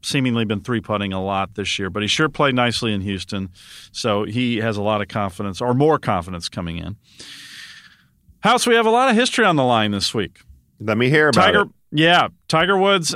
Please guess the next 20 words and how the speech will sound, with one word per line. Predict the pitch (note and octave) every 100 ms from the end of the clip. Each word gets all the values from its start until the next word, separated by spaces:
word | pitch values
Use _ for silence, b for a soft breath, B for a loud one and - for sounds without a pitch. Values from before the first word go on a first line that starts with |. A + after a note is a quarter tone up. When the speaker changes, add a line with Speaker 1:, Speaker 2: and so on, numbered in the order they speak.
| -
Speaker 1:
and | D3 C#3+ B2+
Phil | - E3+
Mickelson. | D#3 D#3+ D#3+ - C#3 A#2+ B2+
I | C#3+
don't | F3 B3+ B3
know. | F3+ F3+ F3 E3+ D3 _ -
I |
mean, | F#3+ A3
we | A#3+
know, | G#3+ G3 F3+ F3 F3 E3 D3 _
having | - D3+ C#3+
watched | C3 B2+ A#2 -
them, | A2+ G#2 G2+ - _ _ _ _ _ _
how | D3 D3
incredible | C3+ D3 A#2+ A2
they | G#2+
are, | G2+ F#2
but | - - C#3+ D#3+ F3
they | A#3 B3+
are | G#3 F3 D#3+ D#3